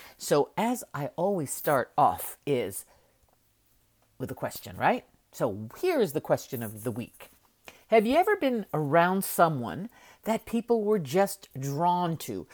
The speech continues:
like a magnet? You know that person at a social event that seems to command the room, or at a business meeting,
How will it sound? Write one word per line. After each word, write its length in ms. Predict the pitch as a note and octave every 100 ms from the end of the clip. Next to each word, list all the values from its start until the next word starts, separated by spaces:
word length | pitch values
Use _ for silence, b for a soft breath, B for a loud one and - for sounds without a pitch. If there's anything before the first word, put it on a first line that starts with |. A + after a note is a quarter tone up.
| B -
like 160 | F#3+
a 60 | A#3
magnet? 680 | D#3 C#3 D3 F3+ C#3+ F#2+ - _ B B B B
You 100 | E4
know 100 | G4
that 220 | F4+ -
person 420 | - G3+ G3 G#3
at 140 | E3+ A#2
a 60 |
social 560 | - - C#3 C#3 D#3 C#3+
event 320 | C3+ C#3 C#3 B B
that 180 | D#3+ -
seems 280 | A3+ G#3
to 100 | -
command 600 | - A2+ A2 D#3 G#3 G3+ D3+
the 80 |
room, 480 | B2+ D3+ E3 F3+ F#3+ - b b b
or 120 | -
at 80 | A#3+
a 60 | G#3+
business 560 | D3 A3+ A#3 G3+ D#3
meeting, 480 | D#3 C3 A#2 A2 E2